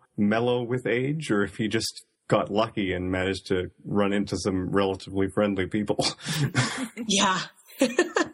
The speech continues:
Speaker 2: Well, in that sense, you have humans in, in any world where you're looking at significant time lapse, humans are almost on this breakneck pace to the end.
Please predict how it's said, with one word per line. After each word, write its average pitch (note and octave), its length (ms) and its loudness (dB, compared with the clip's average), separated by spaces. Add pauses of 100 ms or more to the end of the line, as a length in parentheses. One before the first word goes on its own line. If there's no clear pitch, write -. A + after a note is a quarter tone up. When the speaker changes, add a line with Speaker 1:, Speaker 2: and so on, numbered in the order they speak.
(560)
Speaker 2:
Well, B3 300 4
in B3+ 340 -2
that C#4 280 2
sense, C4 580 0
you B3 160 2
have A3+ 260 -4 (120)
humans E4 1300 2 (200)
in, B3 320 4
in G#3+ 760 0 (180)
any A#3+ 220 4
world G3 440 2
where F#3 140 4
you're F3 160 2
looking F3+ 480 0
at D#3 400 0
significant G3 1160 0
time F3 420 2
lapse, - 640 -2 (680)
humans C#4 440 4
are G3 120 2
almost G3 560 2
on F3 260 4
this D#3+ 240 0
breakneck F#3+ 840 0
pace F3 460 2
to F3 100 0
the D3+ 240 2
end. D3 360 0